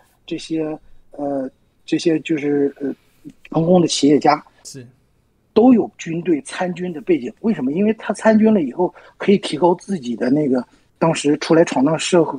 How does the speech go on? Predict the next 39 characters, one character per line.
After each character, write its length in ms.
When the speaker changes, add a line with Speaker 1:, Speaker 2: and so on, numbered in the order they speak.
Speaker 1:
社 260
会 160
的 100
那 160
个， 140
那 160
个 180
经 180
验 220
和 200
那 200
个 160
魄 260
力。 180
你， 120
你 160
可 140
以 80
查 420
中 160
国 240
前 300
五 140
百 160
强 200
企 200
业 160
的 80
老 240
总 120
有 100
多 180
少 140
当 160
过 100
兵， 200
至 160
少 200
有， 180